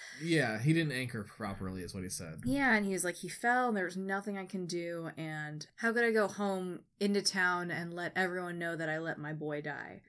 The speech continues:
Speaker 1: Right.
Speaker 2: Basically. So Ned admits to his son's death, admits to not doing anything about it 'cause there was nothing he could do,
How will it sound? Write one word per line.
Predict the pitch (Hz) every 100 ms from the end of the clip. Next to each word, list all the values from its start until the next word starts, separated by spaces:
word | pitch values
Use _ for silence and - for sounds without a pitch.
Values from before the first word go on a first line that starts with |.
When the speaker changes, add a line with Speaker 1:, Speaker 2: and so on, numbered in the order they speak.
| 127
Speaker 1:
Right. | 127 98
Speaker 2:
Basically. | 165 - 160 117 78
So | - 170
Ned | 175 185 196 202 208 214
admits | 196 214 233 - -
to | 226
his | 214 202
son's | 220 196 185
death, | 180 165 175
admits | 185 175 -
to | 185
not | 180 175
doing | 180 175
anything | 165 170 156 170
about | 165 160 160
it | 156
'cause | 165 160
there | 175
was | 175
nothing | 175 180 170
he | 180
could | - 170 156
do, | 160 160